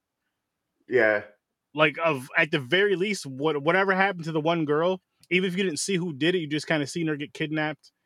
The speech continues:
Speaker 2: and you kinda seen whatever happened with that, and then you kinda just go into it, 'cause they did show her, like, her skele-, her skeleton and shit, 'cause they said she got eaten up by animals and all that. When they showed that li-, when they showed that little documentary video, whatever they were watching, they should have,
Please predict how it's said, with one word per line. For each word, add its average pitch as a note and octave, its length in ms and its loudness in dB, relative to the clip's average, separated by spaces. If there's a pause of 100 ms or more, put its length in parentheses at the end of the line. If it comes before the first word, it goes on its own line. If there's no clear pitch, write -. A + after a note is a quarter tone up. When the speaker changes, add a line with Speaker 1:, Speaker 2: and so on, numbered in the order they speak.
(320)
Speaker 2:
and C#3+ 120 -6
you C#3 40 -6
kinda C#3+ 200 6
seen D#3 320 2
whatever C#3+ 280 2
happened C#3+ 320 2
with C3+ 120 -4
that, C#3+ 400 2
and C3 180 -4
then C#3+ 300 2
you C3+ 80 -12
kinda C#3+ 240 -2
just C3+ 180 -6
go C#3 220 2
into D#3 200 0
it, A2 60 -8
'cause A#2+ 80 -4
they C#3 120 0
did D3+ 200 -6
show D#3+ 140 2
her, C#3 140 2
like, B2 120 -6
her A#2+ 120 -8
skele-, B2+ 420 -8 (100)
her A#2+ 160 -12
skeleton B2+ 560 -8 (500)
and A#2+ 200 -6
shit, B2+ 240 -2
'cause A#2 100 -6
they A2+ 60 -6
said A#2+ 180 -6
she A#2 60 -12
got A#2 120 -6
eaten B2 160 -8
up A2+ 80 -12
by A2+ 120 -8
animals A#2+ 300 -4
and A#2 80 -4
all A#2+ 40 -4
that. A#2+ 80 -8
When C3 80 0
they C#3+ 60 6
showed E3 160 6
that D#3 120 4
li-, D#3+ 160 4
when E3 120 6
they F3+ 80 8
showed G#3+ 220 4
that G3+ 100 4
little F#3 160 6
documentary D#3 540 2
video, G#2+ 280 -10
whatever A#2 220 -8
they A#2+ 80 -4
were A#2 100 -6
watching, A#2 320 -4
they B2 140 -2
should D#3 220 0
have, C#3+ 140 2